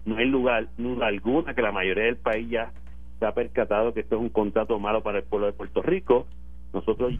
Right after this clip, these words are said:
agotamos los remedios, eh, eh, legales que hay, ¿verdad? Eso es parte del proceso, pero se sigue haciendo muchas gestiones aquí que el país, eh, la gestión,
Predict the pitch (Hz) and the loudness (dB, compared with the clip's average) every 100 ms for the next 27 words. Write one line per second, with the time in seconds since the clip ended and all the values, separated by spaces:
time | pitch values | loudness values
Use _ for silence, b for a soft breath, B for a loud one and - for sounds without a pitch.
0 | - - 107 107 107 - 117 143 160 123 | -6 -4 0 0 0 2 2 4 2 2
1 | 110 107 120 123 127 - 107 101 98 95 | 0 0 -2 -2 -8 -2 2 2 2 0
2 | 92 90 - 95 95 92 95 104 127 - | -2 -4 -4 2 2 2 2 2 0 -2
3 | 104 104 190 120 113 143 123 - 139 - | -2 0 0 0 -2 -4 -4 -4 -4 0
4 | 113 110 117 - 107 - 170 - 139 - | 0 2 0 0 -2 0 0 0 -6 -6
5 | - - - 123 120 127 - 135 156 - | -12 -12 -4 0 0 -2 -4 -2 -2 -2
6 | 147 156 151 143 135 139 160 151 - 123 | -2 0 -2 0 -2 2 4 2 0 0
7 | 120 143 117 113 143 143 107 101 117 143 | 0 -2 -2 0 0 2 2 2 2 -2
8 | 147 - - - - 107 104 101 - - | -4 -10 -10 -10 0 2 2 0 -6 -4
9 | 107 107 110 127 - 120 120 147 | 2 4 4 4 0 2 2 2